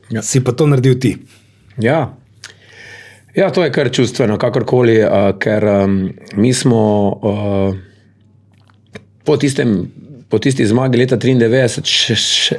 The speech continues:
Speaker 1: se še nekaj let dost-, dosti vlagalo tudi v to, vendar so, eh, eh, v Kanalu vlagali več, Kanal ob Soči, eh, takrat, eh, eh, z veliko firmo, z Salonitom od zadaj, ne. Medtem ko mi smo nekako viseli na teh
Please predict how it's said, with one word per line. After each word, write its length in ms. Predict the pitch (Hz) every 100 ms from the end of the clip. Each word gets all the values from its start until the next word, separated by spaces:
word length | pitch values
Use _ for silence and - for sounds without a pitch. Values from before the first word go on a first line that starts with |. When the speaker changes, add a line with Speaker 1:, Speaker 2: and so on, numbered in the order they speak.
| -
Speaker 1:
se 280 | - - 127
še 180 | - 110
nekaj 260 | 139 151
let 200 | 127 139 135
dost-, 320 | - 139 143 117
dosti 300 | 131 131 117
vlagalo 480 | 101 113 127 107 98
tudi 200 | 101 120
v 80 | 104 -
to, 140 | 131 131 135 - - - -
vendar 240 | 113 135 -
so, 220 | - 113
eh, 420 | 104 98 - 95
eh, 720 | 95 101 101 98 - 95 95 90
v 100 | 98
Kanalu 540 | 101 107 110 139 156 135 147
vlagali 460 | 98 113 131 127 104
več, 400 | 117 131 - - _ _ _
Kanal 280 | 110 104 123
ob 60 | 127
Soči, 400 | - 143 - 131
eh, 720 | 123 - - - - - 107
takrat, 680 | 95 107 - 123 127 - -
eh, 40 | 117
eh, 720 | 104 98 101 - 98 95 98 - -
z 200 | 95 98
veliko 280 | 104 123 120
firmo, 320 | - 120 107
z 140 | 92 92
Salonitom 540 | 107 98 120 131 143
od 80 | 123
zadaj, 360 | 135 151 135
ne. 140 | 104 131 135 _ - - - -
Medtem 280 | - - 135
ko 100 | 131
mi 160 | 127 135
smo 200 | 135 139
nekako 380 | 113 110 131 131
viseli 340 | 117 - 127
na 140 | 120 107
teh 160 | 123